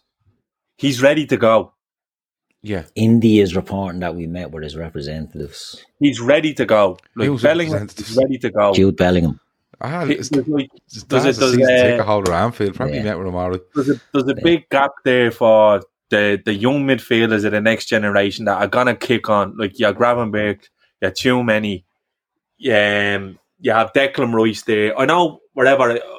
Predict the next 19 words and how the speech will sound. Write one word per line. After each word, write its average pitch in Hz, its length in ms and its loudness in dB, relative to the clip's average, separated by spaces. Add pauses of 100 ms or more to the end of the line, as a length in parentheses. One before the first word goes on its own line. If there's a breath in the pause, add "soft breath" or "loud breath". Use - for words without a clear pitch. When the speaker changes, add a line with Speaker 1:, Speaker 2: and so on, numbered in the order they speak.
(180)
Speaker 1:
you, 135 260 -2
you 127 120 0
have 156 280 -2
players 165 340 2
like 151 200 0
him 123 340 -6 (400)
who 117 120 0
are 110 60 4
going 131 220 2
to 120 60 -6
be 117 140 -2
on 113 200 -2
to 107 60 -14
be 110 120 -4
the 104 80 -10
stalwarts 120 680 2
in 104 80 -12
the 98 80 -8
game 101 320 -6